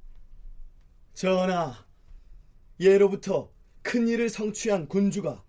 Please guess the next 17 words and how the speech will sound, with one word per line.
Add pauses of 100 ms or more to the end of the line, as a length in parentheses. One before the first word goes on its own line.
(380)
지극한
정치를
진작시키려
할
때에는 (840)
반드시 (360)
정성을
다하여
현명한
신하를
대하였는지라 (840)
군신의
관계가
마치 (480)
메아리가
울리듯
하였사옵니다.